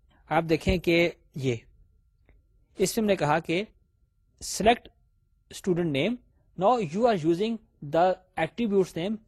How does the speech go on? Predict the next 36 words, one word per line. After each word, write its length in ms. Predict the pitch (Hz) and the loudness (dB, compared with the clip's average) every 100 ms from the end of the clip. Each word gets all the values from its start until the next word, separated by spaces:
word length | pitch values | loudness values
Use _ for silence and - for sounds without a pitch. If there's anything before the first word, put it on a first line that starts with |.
| - - | -18 -16
specifically، 600 | - 208 - 185 147 123 113 _ _ _ _ | -4 -4 -4 -8 -6 -8 -10 _ _ _ _
وہ 220 | 123 151 | -8 0
attribute 420 | 254 247 254 202 175 | 0 0 -2 -2 -2
name 200 | 160 202 - _ _ 151 | -6 -6 -12 _ _ 0
that 100 | 196 196 | 0 0
you 80 | 214 | -6
have 240 | 151 165 | -2 -2
used 360 | 196 190 - 180 | -2 -4 -12 -10
in 120 | 170 156 | -8 -4
the 100 | 151 - | -4 -2
table، 300 | 175 175 139 127 _ _ _ _ | -2 0 -2 -4 _ _ _ _
آپ 180 | 180 214 | -6 -2
نے 60 | |
وہی 140 | 185 175 | 0 2
استعمال 320 | 185 156 123 | 0 -4 -4
کرنے 260 | 123 117 120 | -4 -6 -6
ہیں۔ 80 | 123 _ _ | -10 _ _
ہم 100 | 170 | -4
نے 100 | 190 | -4
کہا 160 | 185 196 | 0 0
اسٹوڈنٹ 420 | 202 - 175 170 | 0 -6 -6 -4
نیم، 180 | 143 214 - _ _ _ _ | -2 -4 -6 _ _ _ _
اور 140 | - 170 - | -4 -4 -4
اسی 200 | 208 285 | -2 -2
طرح 220 | 226 170 185 - | 0 -2 -2 -4
جو 160 | 160 156 | -4 -2
جیسے 220 | 151 160 | -4 -4
ہم 40 | |
نے 40 | 170 | -6
وہاں 100 | 147 | -6
ڈیفائن 300 | 143 151 143 | -6 -8 -8
کیے 120 | 123 | -10
ہیں، 60 | 127 | -8
ایس 160 | 165 - | -8 -6
ٹی 140 | 160 | -6
نیم، 200 | 123 117 | -6 -6